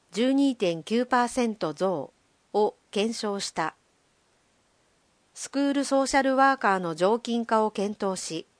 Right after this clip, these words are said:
不登校によって疲弊する子どもと保護者の支援につなげていただきたい。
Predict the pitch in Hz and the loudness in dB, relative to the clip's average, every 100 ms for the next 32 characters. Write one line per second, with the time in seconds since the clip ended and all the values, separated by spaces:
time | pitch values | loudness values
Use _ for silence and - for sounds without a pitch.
0 | _ _ _ _ _ - - 294 302 277 | _ _ _ _ _ -18 0 4 4 4
1 | 240 220 202 180 - - 175 170 - 185 | 4 4 2 0 -2 0 2 2 -4 -6
2 | 208 233 226 220 208 202 - _ - 190 | 0 -2 0 -2 0 -2 -4 _ -2 4
3 | 240 254 254 240 240 220 262 247 202 180 | 4 4 4 2 0 2 2 2 0 -2
4 | - 170 202 226 226 - 185 214 220 220 | -2 0 0 2 -2 -4 -4 0 0 0
5 | 214 196 190 190 - 185 170 139 | 0 0 -2 -2 -4 -6 -6 -10